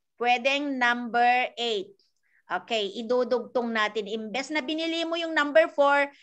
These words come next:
libre. Binigyan ka ng libreng account, bonus na account, na may, i-, may dudugtungan.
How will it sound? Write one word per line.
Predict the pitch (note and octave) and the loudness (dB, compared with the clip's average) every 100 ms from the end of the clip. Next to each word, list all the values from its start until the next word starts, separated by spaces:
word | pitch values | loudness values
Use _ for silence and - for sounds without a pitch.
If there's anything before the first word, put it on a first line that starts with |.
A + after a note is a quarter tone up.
| _ | _
libre. | A3+ C4 C#4 G#3 B3 B3+ A3 F#3+ - _ | -8 -4 -4 -4 0 2 2 0 -16 _
Binigyan | A3 C4+ A#3+ A3 A#3+ D4+ D#4+ D#4 | -6 -4 -4 -8 0 2 0 -2
ka | D4+ | -2
ng | D4 D4 C#4 | -2 -2 -4
libreng | D4+ C4+ A#3+ D#4 D4 | -6 -4 2 2 2
account, | C#4 C#4 D4+ E4 A#3 | -4 0 -2 -2 -2
bonus | B3+ C#4 C#4+ D4+ - | 0 2 0 -2 -6
na | C#4+ C4+ | -2 -2
account, | C#4 C#4 D#4 G4 A4+ _ _ _ _ _ _ _ _ _ _ _ _ _ _ | 0 2 2 0 -6 _ _ _ _ _ _ _ _ _ _ _ _ _ _
na | B3+ C#4 C#4+ D4 D4 _ _ _ - | 0 4 4 2 -2 _ _ _ -12
may, | A#3 B3+ C4 C4+ C#4+ C#4 _ _ _ _ | -2 2 2 0 -6 -12 _ _ _ _
i-, | B3+ B3+ A3 | -10 -10 -10
may | B3 B3+ C4 | -2 0 0
dudugtungan. | A3+ B3+ B3+ A3 A#3+ G#3+ F#3+ A#3 A3 G3+ E3 D#3 D3+ | -2 -2 0 0 0 -4 -2 -2 2 0 -2 -10 -16